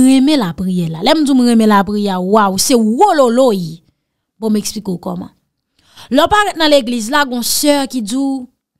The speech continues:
li vin temwanye. Pastya di: Èske gen moun k ap temwanye? E sè a leve oubyen yon frè leve, l al temwanye.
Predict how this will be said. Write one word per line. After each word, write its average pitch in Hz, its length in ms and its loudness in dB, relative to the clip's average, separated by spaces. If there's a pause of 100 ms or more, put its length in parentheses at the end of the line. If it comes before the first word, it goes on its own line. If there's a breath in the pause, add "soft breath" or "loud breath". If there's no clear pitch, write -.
(140)
li 247 100 -2
vin 247 180 4
temwanye. 226 540 0 (1040)
Pastya 262 360 0
di: 240 120 0
Èske 240 220 0
gen 240 160 4
moun 233 140 0
k 220 80 -4
ap 220 120 -8
temwanye? 220 400 0
E 214 40 -4
sè 247 240 0
a 220 120 2
leve 214 260 2
oubyen 220 200 4
yon 208 60 0
frè 226 240 -2
leve, 208 220 4
l 196 60 4
al 190 180 0
temwanye. 202 540 0